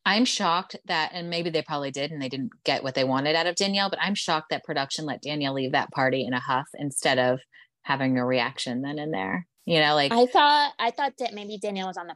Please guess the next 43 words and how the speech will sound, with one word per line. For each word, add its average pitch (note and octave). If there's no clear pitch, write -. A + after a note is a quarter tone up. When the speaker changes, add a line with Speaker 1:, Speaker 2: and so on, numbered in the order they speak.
Speaker 2:
point, E3+
like, D3+
she -
was D#3+
gonna -
hit D3
her -
or D#3+
something. -
Like, E3+
she -
wanted D3+
to F3
hit F3
her. G#3+
Speaker 1:
Maybe. G#3
Speaker 2:
So G#3+
she G3+
was G3+
like, F#3
Speaker 1:
Maybe. F#3+
Speaker 2:
"Let F3
me F#3+
remove F#3
myself E3+
from F3
the E3+
situation E3+
before E3
I D#3
get -
physical D#3
and D#3
then D#3
get D#3+
fired D3
from E3+
this G3
<laughs> -
dream A3+
job." -
Speaker 1:
Yeah, D3+
right? D3